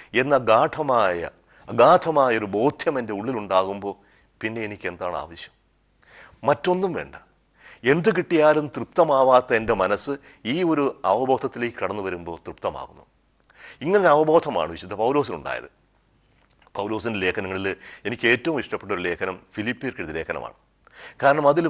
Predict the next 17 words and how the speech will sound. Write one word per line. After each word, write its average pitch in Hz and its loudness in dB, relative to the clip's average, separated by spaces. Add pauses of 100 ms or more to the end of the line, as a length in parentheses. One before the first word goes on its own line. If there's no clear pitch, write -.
പൗലോസ് 160 4
തൻ്റെ 123 0
ഹൃദയം 139 0
തുറന്ന് 117 -2
സംസാരിക്കുകയാണ്. 101 -6 (640)
താത്വികമായ 135 4
ചിന്തകൾക്കപ്പുറത്ത്, 113 0 (380)
അതിഗഹനമായ 131 4
ദൈവശാസ്ത്ര 127 -2
ചിന്തകൾക്കും 107 -2 (200)
അ-, - -2
അപ്പുറത്ത് 95 -4 (920)
യേശുവുമായുള്ള 139 4
വ്യക്തിബന്ധത്തെ 135 -2 (300)
ഇത്ര 135 -4 (120)
ഊഷ്മളമായി 139 -2 (140)
എടുത്തു 110 -8